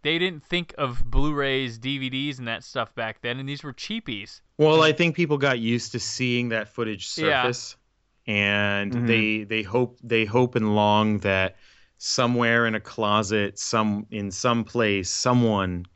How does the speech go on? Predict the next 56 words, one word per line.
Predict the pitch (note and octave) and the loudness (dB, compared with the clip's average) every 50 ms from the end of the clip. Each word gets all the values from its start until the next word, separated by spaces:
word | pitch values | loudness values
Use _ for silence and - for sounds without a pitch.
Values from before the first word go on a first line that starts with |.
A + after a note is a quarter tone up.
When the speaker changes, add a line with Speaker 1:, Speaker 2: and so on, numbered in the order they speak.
| - _ - _ - | -20 _ -20 _ -4
Speaker 1:
Right. | D3+ D#3 D3+ C3+ | 0 2 4 4
Speaker 2:
has | B2+ B2 B2 G#2+ - | 4 2 2 0 -2
that | A#2 A2 G#2 | -4 -4 -4
footage | - - G#2+ G2 F#2+ F#2 F#2 F2+ F2 F#2 | -6 -10 -8 -6 -6 -6 -6 -8 -8 -10
and | F#2 F#2 F#2 | -10 -10 -8
will, | F#2 F#2+ F#2 F#2+ _ | -8 -8 -8 -8 _
will | G2+ F#2+ | -10 -2
resurrect | G2+ G#2+ G#2 G2 A2 A2 G#2+ - | 0 0 2 2 2 0 0 -2
it. | G2+ G2 | -4 -2
And | B2+ D3 D3+ | 0 0 0
some | - - - G#3 A3 | 2 2 2 4 6
of | A#3 F3+ | 6 6
it, | D#3+ C#3+ C#3+ - _ _ - _ _ | 6 4 2 0 _ _ -20 _ _
some | _ - G3+ G#3 | _ 2 4 6
of | G#3 F#3 | 6 6
it, | F3 D3+ | 6 6
I, | C#3+ C#3 C#3 C#3+ D3 - _ D3+ | 6 2 0 -4 -8 -12 _ -20
from | C3+ - D3+ D3 | -14 -12 -8 -4
what | E3 G#3 | -2 -2
I | G3 E3 | 0 0
understand, | D3+ C#3 B2+ A2+ - - D3 C3+ A#2+ G#2+ | 0 -2 -2 -4 -2 -4 -2 -2 -2 -4
some | - D3+ | -6 -6
of | D3 A#2+ | -4 -4
it | A#2+ A2+ A#2 G#2+ G#2 - | -2 -2 -2 -4 -4 -4
is | A#2+ A#2+ A#2+ A#2 A2 G#2 G2+ F2+ - - - - | 0 2 2 2 2 0 -2 -4 -8 -10 -14 -6
Paramount | - C3+ A#2+ A2 G#2+ G2+ F#2 F2 | 0 0 2 4 2 2 0 0
just | F#2 F2+ - - | -6 -8 -8 -8
isn't | G2+ F2 E2+ D#2+ | -8 -8 -8 -10
releasing | D#2 D#2 D#2+ F2 F2 - - - | -10 -10 -10 -10 -10 -12 -14 -18
it. | - - F#2 A#2 | -20 -20 -16 -14
They | A2 F2 | -10 -10
just, | F#2 F2 - G2 F#2+ | -8 -8 -8 -4 -2
they | G#2 G2 | -2 0
have | F2 F2+ E2+ E2 E2 | 0 0 -2 -2 -2
it | C#3 | -2
and | B2+ F2+ | -2 -2
they | E2+ | -4
just | E2+ D#2+ - | -6 -6 -6
Speaker 1:
Gotcha. | E2+ E2 | -6 -6
Speaker 2:
aren't | D#2+ | -4
releasing | F2 F2+ F#2+ F#2 - - - | -2 -2 -2 -2 -4 -6 -10
it, | D#2 - - _ _ _ _ _ _ _ _ _ _ _ - | -14 -14 -18 _ _ _ _ _ _ _ _ _ _ _ -2
um, | F#2+ F#2 F2 E2+ E2 F#2+ | 0 2 2 2 2 4
which | A#2 B2 - | 4 4 6
is | A#2 G#2+ G#2+ | 4 2 4
pretty, | - D#3 C#3+ C3 A2 A2 G#2+ G#2 G#2+ A2 | 2 2 2 4 4 4 2 0 0 0
you | A2+ A2 A2 | 0 2 2
know, | G#2+ G2+ F#2+ | 2 2 0
it's | F#2 - | 0 -2
pretty | - - B2+ A2+ | -2 -2 0 0
well | G2+ G#2 G2 G2 G2 | 0 0 0 0 0
known | G2+ G2 F#2+ F#2+ F#2 | 0 0 0 -2 -2
with, | F2+ F2 - | -4 -4 -4
like, | F2 F2 E2+ | -4 -4 -4
Part | - - F#2+ F2 - - | -2 0 0 0 0 -4
Four | - - G2 F#2+ F#2+ F#2 F2+ F2+ F2+ F2+ | -6 -2 0 2 4 4 4 4 2 0